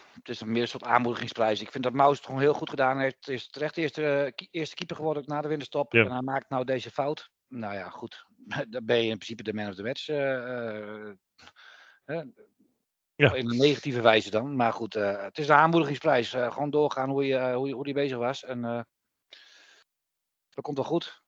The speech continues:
Speaker 1: Hè? En, eh, niet zenuwachtig worden van Erwin Mulder, want dat werd hij bezwollen wel van de andere keeper.
Speaker 2: <laughs> Ja, ja, precies.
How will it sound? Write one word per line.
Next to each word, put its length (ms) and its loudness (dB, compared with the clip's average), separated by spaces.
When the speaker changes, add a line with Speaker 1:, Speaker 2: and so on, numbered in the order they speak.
Speaker 1:
Hè? 160 -6
En, 220 -4
eh, 80 -2
niet 160 0
zenuwachtig 520 6
worden 200 4
van 100 -4
Erwin 200 2
Mulder, 320 2
want 120 -2
dat 100 -2
werd 120 -4
hij 80 -8
bezwollen 360 0
wel 140 2
van 120 -6
de 60 0
andere 260 -2
keeper. 320 -20
Speaker 2:
<laughs> 580 6
Ja, 240 8
ja, 200 2
precies. 320 -2